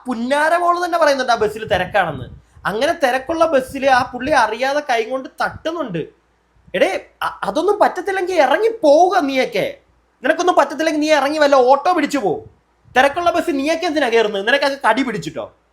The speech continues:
കടി കൊണ്ടാണോ നീയൊക്കെ അതിനകത്ത് കയറുന്നത്? അല്ല, നീയൊന്നും കയറണമെന്നേ തിരക്കുള്ള ബസ്സിൽ. ഇല്ലെങ്കിൽ ഈ പുറകെ ഒരു, ഒരു പരിധി കഴിഞ്ഞ്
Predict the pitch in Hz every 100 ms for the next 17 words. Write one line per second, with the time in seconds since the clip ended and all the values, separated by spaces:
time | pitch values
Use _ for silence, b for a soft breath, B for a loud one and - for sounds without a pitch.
0 | _ _ 240 254 370 381 339 233 220 220
1 | 208 202 185 165 147 117 _ _ _ _
2 | _ _ _ _ _ _ - 330 269 370
3 | 440 359 339 440 415 302 254 254 277 247
4 | 233 196 151 - _ _ _ _ _ _
5 | _ _ _ _ - 233 339 349 330 -
6 | _ - 262 - - 233 247 269 254 240
7 | 269 269 240 220 233 277 269 254